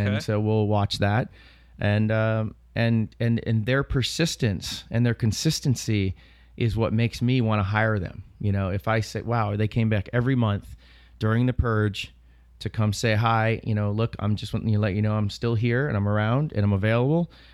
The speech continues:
uh, and I appreciate being considered," and, and then they shake your hand and head out. And, you know, five times, all of a sudden now I'm, they're, they're in the top of my mind. And the next episode comes up, I read it, and boom,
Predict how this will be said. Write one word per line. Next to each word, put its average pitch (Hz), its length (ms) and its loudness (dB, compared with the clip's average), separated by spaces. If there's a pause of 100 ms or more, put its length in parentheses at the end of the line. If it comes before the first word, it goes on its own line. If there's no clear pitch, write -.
(120)
uh, 98 400 0
and 104 120 0
I - 20 2
appreciate 107 640 -2
being 104 180 -2
considered," 123 480 0
and, 101 240 4
and 101 160 2
then 101 200 2
they 104 100 2
shake 110 280 0
your 107 80 0
hand 123 240 2
and 104 80 2
head 113 120 2
out. 123 260 0
And, 107 260 0 (300)
you 113 80 0
know, 107 140 2
five 131 300 0
times, 135 440 0 (400)
all 123 140 2
of 113 60 -2
a - 20 -4
sudden 123 240 2
now 113 220 4
I'm, 113 180 2
they're, 123 260 0
they're 123 160 0
in 120 80 2
the 98 60 2
top 98 160 0
of 101 80 -2
my 98 100 4
mind. 104 480 0 (380)
And 98 360 2 (100)
the 101 100 0
next 104 260 0
episode 110 340 0
comes 107 240 0
up, 127 180 0
I 95 60 2
read 113 260 2
it, 147 160 -2
and 98 200 2
boom, 98 300 0